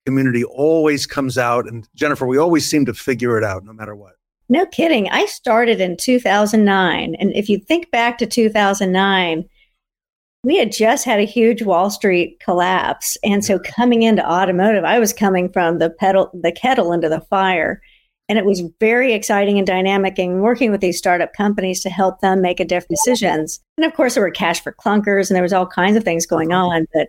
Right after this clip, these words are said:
Speaker 2: we were all very resilient.
Speaker 1: All right. So, you know, here we are, fast forward. We're in the last part of twenty twenty-three. Um,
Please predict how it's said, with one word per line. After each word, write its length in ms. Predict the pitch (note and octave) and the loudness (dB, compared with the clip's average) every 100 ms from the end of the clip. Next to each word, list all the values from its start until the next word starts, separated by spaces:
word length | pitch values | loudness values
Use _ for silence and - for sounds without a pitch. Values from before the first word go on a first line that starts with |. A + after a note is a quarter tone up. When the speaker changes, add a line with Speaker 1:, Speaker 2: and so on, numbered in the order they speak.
| - | 0
Speaker 2:
we 80 | F#3 | 2
were 160 | F3 - | 2 2
all 160 | E3+ | 0
very 200 | F#3+ F3+ | 0 2
resilient. 520 | F#3+ F#3+ A3+ C#4 - _ _ _ _ - | 2 2 2 0 -4 _ _ _ _ -6
Speaker 1:
All 80 | A#2 | -2
right. 220 | D#3+ E3 | 0 0
So, 400 | - B2 A#2 A2 - _ _ - | 0 2 0 -2 -18 _ _ -6
you 60 | C#3+ | -2
know, 140 | C3+ | -2
here 200 | B2+ D3 | -2 -2
we 140 | D#3 C#3+ | 2 2
are, 160 | C#3+ | 0
fast 320 | C#3 C#3+ C#3 | -2 -2 -2
forward. 380 | - C3+ C3+ C3+ C#3+ | 0 0 2 -2 -4
We're 260 | C3 C3 | 0 2
in 140 | B2+ B2 | 2 0
the 280 | A#2+ A#2 - _ _ _ _ - | -2 -2 -6 _ _ _ _ -6
last 380 | B2+ D3+ - | -2 -2 -4
part 340 | - C3 B2+ C3+ | -4 0 0 0
of 140 | G#2+ | -4
twenty 440 | - C3+ B2+ C3+ C3+ | -6 -4 0 0 -4
twenty-three. 920 | - C3 B2+ B2+ - B2 A#2 A#2+ - _ _ _ - | -6 -2 0 -2 -2 0 0 -2 -6 _ _ _ -8
Um, 440 | A#2 A#2 A2+ G#2+ | -2 0 0 -2